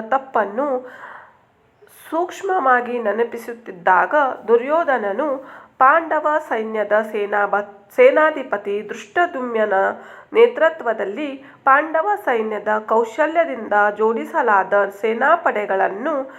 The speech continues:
ನೋಡಲು ದ್ರೋ-, ದ್ರೋಣಾಚಾರ್ಯರನ್ನು ಕೇಳಿದನು. ಅವನು ದ್ರೋಣಾಚಾರ್ಯರ ಶಿಷ್ಯರಲ್ಲಿ ಒಬ್ಬನಾಗಿದ್ದನು.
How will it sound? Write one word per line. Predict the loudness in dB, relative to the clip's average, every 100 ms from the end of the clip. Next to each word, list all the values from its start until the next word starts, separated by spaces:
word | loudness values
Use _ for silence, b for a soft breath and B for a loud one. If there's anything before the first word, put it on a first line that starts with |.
| B B B
ನೋಡಲು | 4 6 2 -4 -4
ದ್ರೋ-, | -4 -4 -6 -10 2
ದ್ರೋಣಾಚಾರ್ಯರನ್ನು | 4 6 4 2 0 0 -2 -6 -8 -10
ಕೇಳಿದನು. | -2 2 2 2 -2 0 -2 -6 -12 _ -20 B B B 4
ಅವನು | 6 4 2 -2
ದ್ರೋಣಾಚಾರ್ಯರ | 2 2 2 0 0 -4 -2 0 2 2 0 B B B _ -10
ಶಿಷ್ಯರಲ್ಲಿ | -6 2 2 2 -2 -2
ಒಬ್ಬನಾಗಿದ್ದನು. | 0 0 2 2 0 -2 0 0 2 0 -2 -6